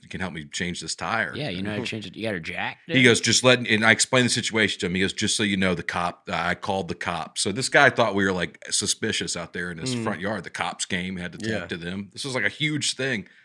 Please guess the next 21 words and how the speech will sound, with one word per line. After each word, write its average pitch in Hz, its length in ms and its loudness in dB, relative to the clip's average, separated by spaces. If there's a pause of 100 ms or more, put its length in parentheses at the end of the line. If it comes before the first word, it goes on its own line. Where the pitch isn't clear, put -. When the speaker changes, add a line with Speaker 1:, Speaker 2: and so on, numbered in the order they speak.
(340)
Speaker 1:
It - 80 -2
was 123 120 0
just, 113 200 -2
like, 92 200 -2
the 147 100 2
worst 113 320 2
day 101 220 0
ever. 113 220 -4
Speaker 3:
Did 135 180 0
you 147 160 6 (120)
Speaker 1:
Yeah. 104 60 -4
Speaker 3:
keep 143 260 2
changing 123 400 2
the 110 60 -2
tire 123 360 2
while 113 200 2
all 113 140 0
this 110 200 -10
was 104 120 -12
going 110 240 -4
on? 117 220 -8